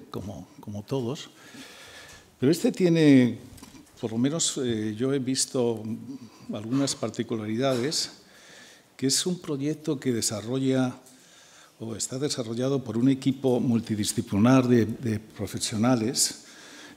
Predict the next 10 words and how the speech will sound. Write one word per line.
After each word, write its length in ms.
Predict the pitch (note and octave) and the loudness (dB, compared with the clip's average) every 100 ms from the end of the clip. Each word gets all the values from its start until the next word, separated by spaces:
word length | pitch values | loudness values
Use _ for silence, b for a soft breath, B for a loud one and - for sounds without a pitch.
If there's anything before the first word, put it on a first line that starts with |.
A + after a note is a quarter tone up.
| - | -4
de 80 | |
empresas, 800 | G2 F#2+ - C3+ - B2 B2 A#2 | 0 0 2 2 2 0 -4 -4
de 160 | G#2 G#2 | -4 0
O 140 | G#2 | 0
N 120 | G#2 G2+ | 2 0
Gs, 720 | - C#3+ B2 C3 - - - B B B B | 0 0 2 2 0 0 -4 B B B B
liderados 580 | A#2+ A2 A2+ C#3+ D3+ D3 | 0 0 0 0 2 0
por 400 | - B2 A#2 G#2+ - B B - | -2 0 0 -2 -10 B B 0
unesum, 580 | A2 C3+ C#3 C3 D3 F#3+ - - - - B B B B - | 6 6 6 2 0 -2 -12 -20 -20 -20 B B B B -20
cuya 760 | - A#2 A2 A2 G#2+ G#2 G#2 G2+ | -4 2 4 4 4 2 0 -2